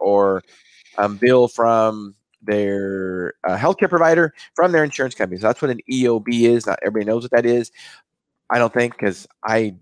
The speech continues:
don't really, didn't know much until <laughs> Ethne taught me. So honestly,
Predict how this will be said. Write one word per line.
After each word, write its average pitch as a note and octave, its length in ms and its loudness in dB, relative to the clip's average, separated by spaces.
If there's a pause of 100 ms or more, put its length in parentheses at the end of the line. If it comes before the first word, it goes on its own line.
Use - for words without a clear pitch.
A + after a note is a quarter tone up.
don't F#2+ 320 -6
really, B2 460 -4
didn't A2 480 -2
know C3+ 160 2
much F3 340 0
until D3+ 480 2
<laughs> - 40 4
Ethne E3+ 280 0
taught D3+ 340 -4
me. C#3+ 140 -4
So D3 460 0 (400)
honestly, E3 520 0